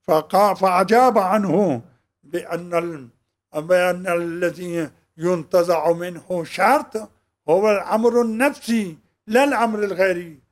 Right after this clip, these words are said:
وصاحب التفصيل جعل على بل الشرطية متأخرة عن الأمر الغيري،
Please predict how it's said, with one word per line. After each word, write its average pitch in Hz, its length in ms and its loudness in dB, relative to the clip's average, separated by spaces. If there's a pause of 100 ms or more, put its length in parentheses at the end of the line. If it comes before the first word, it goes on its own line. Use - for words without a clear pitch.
(280)
وصاحب 165 640 0
التفصيل 208 840 0 (340)
جعل 208 680 2 (420)
على 175 540 2 (340)
بل 175 260 0
الشرطية 190 1080 0 (300)
متأخرة 233 1120 0
عن 208 200 -4
الأمر 208 420 0
الغيري، 208 680 0